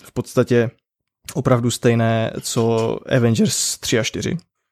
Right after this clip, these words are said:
Takže akorát tady prostě k tomu asi jako nemám vztah. Myslíte si, že ty další filmy, které jako původně měly vzniknout, opravdu nevzniknou,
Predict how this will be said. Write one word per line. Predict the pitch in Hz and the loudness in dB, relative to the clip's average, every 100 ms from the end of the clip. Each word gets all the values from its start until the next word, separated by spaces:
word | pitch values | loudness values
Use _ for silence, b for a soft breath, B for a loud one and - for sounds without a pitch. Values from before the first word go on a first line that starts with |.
| - B B B B B _ _ _ | -20 B B B B B _ _ _
Takže | 135 120 110 113 110 107 - _ _ _ _ - | -6 -2 0 2 2 0 -6 _ _ _ _ -4
akorát | 127 135 127 120 - | -2 2 2 2 2
tady | 123 | 0
prostě | 120 123 131 | 0 -2 -4
k | - | -2
tomu | 120 120 | -4 -4
asi | - - 123 117 - | -6 -2 -2 -2 -6
jako | - 113 | -8 -6
nemám | 107 104 | -4 -6
vztah. | - - 107 - - _ _ B B - | -8 -8 -8 -8 -16 _ _ B B -4
Myslíte | 127 165 170 160 | 0 0 0 0
si, | 156 | 4
že | 156 | 4
ty | 165 139 | 4 4
další | 127 - 156 | 2 2 -2
filmy, | - 131 135 | 0 0 0
které | 135 - 131 | 0 0 2
jako | 127 139 | 2 -2
původně | 127 123 127 131 | -4 0 0 2
měly | 131 135 | 0 0
vzniknout, | 123 120 131 - | 0 -2 -4 -4
opravdu | 139 135 139 | 0 2 4
nevzniknou, | 143 143 113 107 113 143 | 4 2 0 -6 -6 -6